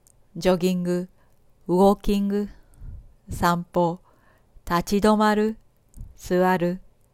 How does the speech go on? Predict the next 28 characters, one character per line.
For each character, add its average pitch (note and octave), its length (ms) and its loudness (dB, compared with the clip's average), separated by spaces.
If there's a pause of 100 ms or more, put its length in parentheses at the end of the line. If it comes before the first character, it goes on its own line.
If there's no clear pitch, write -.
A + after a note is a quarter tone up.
(680)
そ G3+ 200 -2
し - 100 -4
て C4 280 2 (580)
横 F3 340 2
に G#3+ 160 2
な A3+ 160 2
る E3 180 -6 (840)
と D4 160 4
い D4 320 0
う C#4+ 60 -16 (420)
段 F#3 280 2
階 F#3+ 240 2
を F#3+ 280 0 (720)
思 F#3+ 260 4
い G#3+ 80 4
浮 - 20 0
か B3 160 2
べ G#3+ 120 2
て F3 140 -2
み E3+ 120 -6
て F#3+ 140 -2
く E3 100 -10
だ E3+ 160 -2
さ F3+ 220 -4
い。 - 140 -12 (2000)
こ G#3+ 120 2
れ A3 120 4
を A#3 280 2